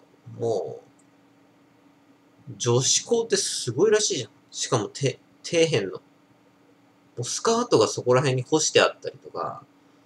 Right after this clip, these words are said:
あの、生理用品とかが、あの、そこら辺に、ね、使用済み生理用品がそこら辺のゴミ箱に捨ててあったりとかって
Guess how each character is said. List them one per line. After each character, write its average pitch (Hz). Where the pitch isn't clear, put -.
あ 110
の、 107
生 196
理 202
用 202
品 120
と 90
か 87
が、 95
あ 98
の、 95
そ 131
こ 147
ら 147
辺 135
に、 127
ね、 123
使 -
用 175
済 160
み 160
生 160
理 160
用 180
品 143
が 98
そ -
こ 123
ら 131
辺 123
の 113
ゴ 113
ミ 123
箱 135
に 104
捨 -
て -
て 117
あ 113
っ -
た -
り 82
と -
か 80
っ -
て -